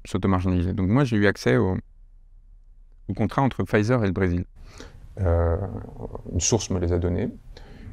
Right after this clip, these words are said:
Et ça a été, je pense, les premiers contrats entre une industrie pharmaceutique et un État qui ont été publiés intégralement. On l'a publié sur aurore point org pour la première fois. Et à cause, à l'époque, de l'effet de marginalisation que j'ai subi du fait de ces, ces attaques répétées, euh, la presse française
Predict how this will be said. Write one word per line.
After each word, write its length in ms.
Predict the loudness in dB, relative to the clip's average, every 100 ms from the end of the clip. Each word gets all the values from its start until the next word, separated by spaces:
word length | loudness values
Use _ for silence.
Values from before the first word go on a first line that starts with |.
| -2
Et 100 | 0
ça 140 | 4
a 20 |
été, 200 | 4 4
je 80 | 2
pense, 240 | 2 0 0
les 60 |
premiers 280 | 2 4 4
contrats 540 | 2 0 0 0 0 -4
entre 220 | -6 -2
une 100 | 0
industrie 320 | 0 -2 -4
pharmaceutique 640 | -2 -2 -2 -4 -2 -2
et 20 | -2
un 60 |
État 240 | 0 2 2
qui 100 | 0
ont 60 |
été 140 | -2 0
publiés 240 | 2 2
intégralement. 420 | 2 2 0 -2 -2
On 20 |
l'a 100 | -2
publié 280 | 0 2 2
sur 160 | 2
aurore 260 | 2 4 2
point 160 | 2 2
org 160 | 0
pour 100 | 0
la 60 | -2
première 220 | -2 -6
fois. 140 | -6 -10 -12 -16 -18 -16 -8 4
Et 260 | 4 4 0 -12 -20 -6 2
à 100 | 4
cause, 360 | 10 10 8 4
à 80 | 2
l'époque, 420 | 4 6 4 2 0
de 100 | 0
l'effet 220 | 4 4
de 40 |
marginalisation 880 | 4 2 2 4 2 0 -2 -2 -6 -6
que 80 | 0
j'ai 120 | 0
subi 260 | 0 -2
du 80 | 0
fait 140 | -2 -2
de 40 |
ces, 240 | -2 -6 -6 -12 -16 -16
ces 260 | -8 -2
attaques 260 | 0 2 0
répétées, 480 | -2 -4 0 0 0 -4 -20 -18 -18 -2
euh, 180 | 4 4 4
la 140 | 2
presse 200 | 4 2
française 540 | 2 -2 2 2 2